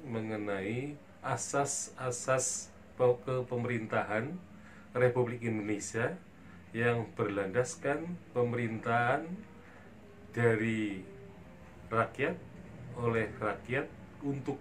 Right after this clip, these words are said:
rakyat. Dan dinyatakan pula bahwa pemerintah Republik Indonesia itu berpegang kepada kedaulatan rakyat. Jadi,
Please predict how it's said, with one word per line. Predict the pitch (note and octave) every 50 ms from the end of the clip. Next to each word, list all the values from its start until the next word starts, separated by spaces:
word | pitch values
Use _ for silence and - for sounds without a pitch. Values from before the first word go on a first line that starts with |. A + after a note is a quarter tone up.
| -
rakyat. | G#2+ G#2+ G2 - - - G2+ G2 F#2+ - - - - - - - - - - - - - - - - - - - - - - - - - - - -
Dan | B2 C#3 - - G3 F#3+ F#3 - - - - - - - - - - - - - - - - - - - - - - - - - - - - - - - - -
dinyatakan | - C3 C#3 B2 B2+ B2 A2+ - A2 G#2 - - A2+ G#2 G2+ G2
pula | - - G3 F#3 G2+ G2 F#2 F2+ - -
bahwa | A2+ G#2+ G2+ F#2+ F2 G2 G#2+ G#2+ G#2+ G#2+ G2+ F#2+ F#2+ - - - -
pemerintah | - A2 G#2+ G#2+ G#2+ G#2+ G#2+ G#2+ G#2 G2+ - A2+ G#2+ G2+ - - - - - - -
Republik | A2+ A2+ G#2+ G#2+ G#2+ G2+ F#2+ - A2 G2+
Indonesia | G2 G2+ G#2 G2+ F2+ - - G#2
itu | G2 G2 G2 - A#2+ B2+ D3+ E3 F3+ - - - - - - - - - - - - - - - - - - - - - - - - - - - - - - - - - - - - - B2+ -
berpegang | B2 A#2+ A#2+ - - D3 C#3+ C#3+ - C3+ C3+ D3 D3 C#3+
kepada | C#3+ C3 A#2 A#2 A2 G#2+ G#2+ A2+ A2+ A#2 - - - - -
kedaulatan | C3+ A#2+ A#2 - A2+ G#2+ G#2+ G#2 G#2 G#2 G2+ - A2 G#2+ A2 G#2 G2+
rakyat. | G2+ F#2+ - - - G#2 G2+ F#2+ - - - - - - - - - - - - - - - - - - - - - - - - - - - - - - - - - F2+
Jadi, | F#2 G2 G#2 A2+ B2+ C#3 C#3 C3 -